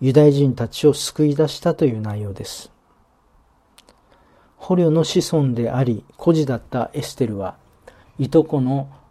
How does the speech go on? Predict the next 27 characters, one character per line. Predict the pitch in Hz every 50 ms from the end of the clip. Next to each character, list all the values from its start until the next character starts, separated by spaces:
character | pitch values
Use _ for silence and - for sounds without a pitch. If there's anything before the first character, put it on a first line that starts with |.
| _ _
モ | - 123 131
ル | 135 139
デ | 127 160 143
カ | - - 135
イ | 123 117
の | 120 139 135
手 | 135 - - 135
で | 135
育 | 123 113 - - 110 107 104 98 -
ち、 | - - - 107 107 139 _ _ _ _ _ _ _ _ _ _ _ _ _ _ _ _ _
ア | - 127 123
ハ | 127 135 131
シ | - - - -
ュ | 135 135
エ | 131 131 127
ロ | 127 127
ス | 117 - - - 135
王 | 127 131 131 123 113
の | 107 127 139 135 135 - - _ _ _ _ _ _ -
王 | 143 143 143 135
妃 | 139 - 147
に | 147 135
な | 117 104
り | - -
ま | - -
し | - -
た。 | - - - -